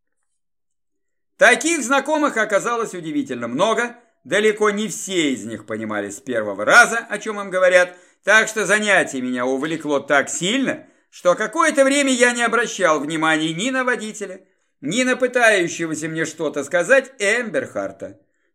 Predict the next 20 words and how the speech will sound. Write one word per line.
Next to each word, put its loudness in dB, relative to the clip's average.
Тот 2
особо 2
не -2
давил, 4
хотя 2
определённо 0
был -4
чем-то -6
озабочен. -12
Было 4
не -4
до -6
этого. -8
У 2
князя 2
Дайхарда 4
слишком -8
мало 0
хороших -4
связей, 2